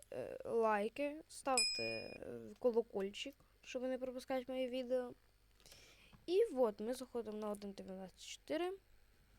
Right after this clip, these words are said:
Mojang Studio. І зразу, е, гра од-, наодинці, создаєте світ, от,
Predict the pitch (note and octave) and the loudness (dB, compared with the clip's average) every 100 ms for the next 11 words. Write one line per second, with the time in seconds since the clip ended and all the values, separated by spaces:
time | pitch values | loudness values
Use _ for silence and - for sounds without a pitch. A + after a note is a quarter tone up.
0 | - - - - - - - - - - | -20 -20 -20 -20 -20 -20 -18 -18 -18 -20
1 | - - - - A3+ A#3 G#3+ G#3+ G3 - | -20 -20 -20 -12 0 2 4 4 2 -6
2 | - G#3 G#3 G#3+ C4+ E4 - - - - | -6 -2 0 2 2 -2 -8 -20 -20 -20
3 | _ _ _ _ _ _ _ _ _ _ | _ _ _ _ _ _ _ _ _ _
4 | _ - - - - - - - - - | _ -20 -18 -18 -18 -20 -20 -20 -18 -16
5 | - - - - - - - - - - | -16 -18 -20 -20 -20 -20 -20 -20 -20 -20
6 | - - - - - F4 G#4 - C#4 E4 | -20 -20 -20 -20 2 6 6 6 6 6
7 | E4 C#4+ D4+ D4 C#4 - - A#3 G#3+ G3+ | 6 0 2 2 2 -2 -4 -2 -2 2
8 | A#3 A#3 A3 A3 A3+ A3 G#3+ E4+ G4+ G#4+ | 4 6 4 0 2 2 4 4 4 2
9 | - E4 E4 D4 - A#3+ B3+ A#3+ G#3 G3 | 0 2 4 2 -2 2 6 6 4 -4
10 | F#3+ F#3+ - - A3 G3+ G3 G3 - - | -4 -6 -10 -6 -4 -4 -6 -10 -10 -16